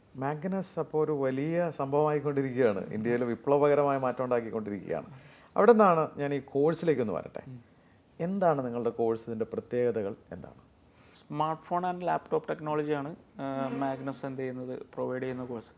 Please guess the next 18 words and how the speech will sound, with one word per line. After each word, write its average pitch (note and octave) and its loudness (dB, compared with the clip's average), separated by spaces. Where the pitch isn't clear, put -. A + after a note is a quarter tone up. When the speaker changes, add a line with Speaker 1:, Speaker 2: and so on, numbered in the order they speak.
Speaker 1:
എന്ന് F#3 2
വെച്ചാൽ F#3+ 4
അതിൻ്റെ D#3+ 4
റിപ്പയറിങ്ങും A#2+ 2
സർവീസിങ്ങും? A2+ -2
Speaker 2:
അത് D#3+ 4
അതിൻ്റെ F3+ -2
ഡീപ്പ് F3+ -4
ലെവൽ F3+ 2
സർവീസിംഗ് C3 -4
ആണ്, - -14
അത് C3 -6
ചിപ്പ് - -6
ലെവൽ C#3+ 0
സർവീസിംഗ് B2 -8
ആണ്. - -20
Speaker 1:
അപ്പൊ - -2
ഇത് D#3+ 6